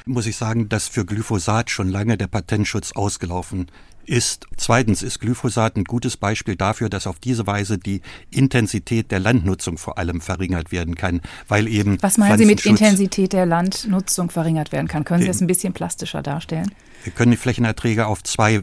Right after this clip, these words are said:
Speaker 1: Weisen steigern. Erstens können wir die Intensität der Bodennutzung erhöhen, das heißt mehr Düngemittel, mehr Pflanzenschutz pro Hektar oder ähnliche Dinge. Oder wir können mit den vorhandenen Produktionsmitteln mehr produzieren,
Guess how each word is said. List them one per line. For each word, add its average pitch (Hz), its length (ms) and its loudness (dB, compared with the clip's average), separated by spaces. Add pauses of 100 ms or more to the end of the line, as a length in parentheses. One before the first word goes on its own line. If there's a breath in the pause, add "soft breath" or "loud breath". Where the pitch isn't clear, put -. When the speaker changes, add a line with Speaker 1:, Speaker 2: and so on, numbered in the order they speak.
Speaker 1:
Weisen 98 480 0 (120)
steigern. 85 640 0
Erstens 110 400 -2
können 101 200 2
wir 101 200 2 (300 loud breath)
die 202 80 -10
Intensität 113 800 0
der 101 80 2
Bodennutzung 95 800 2
erhöhen, 104 560 2
das - 180 -4
heißt 95 300 -4
mehr 95 100 0
Düngemittel, 104 540 2
mehr 92 160 0
Pflanzenschutz 107 580 -4
pro 95 160 -4
Hektar 95 460 -4
oder 95 180 -2 (300 loud breath)
ähnliche 101 420 2
Dinge. 90 220 0
Oder 107 260 2
wir 104 100 0
können 107 320 4 (220 loud breath)
mit 110 160 -2
den 113 140 2
vorhandenen 92 540 0 (240 loud breath)
Produktionsmitteln 98 840 -2 (160 loud breath)
mehr 107 220 6
produzieren, 87 640 -2